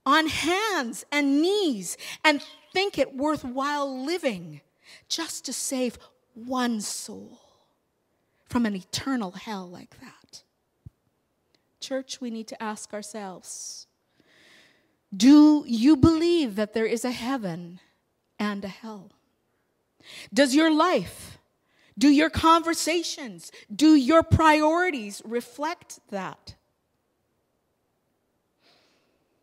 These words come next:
When I was four years old, I went to Belgium with my family.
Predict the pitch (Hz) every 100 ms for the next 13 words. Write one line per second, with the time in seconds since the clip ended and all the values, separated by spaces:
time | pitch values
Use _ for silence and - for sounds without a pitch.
0 | _ _ _ _ _ _ _ _ _ _
1 | _ _ _ _ - 269 294 311 320 -
2 | 320 330 330 320 285 311 302 277 233 -
3 | - - 254 254 254 254 262 277 269 262
4 | 233 262 247 240 233 226 240 226 - 247
5 | 233 220 190 185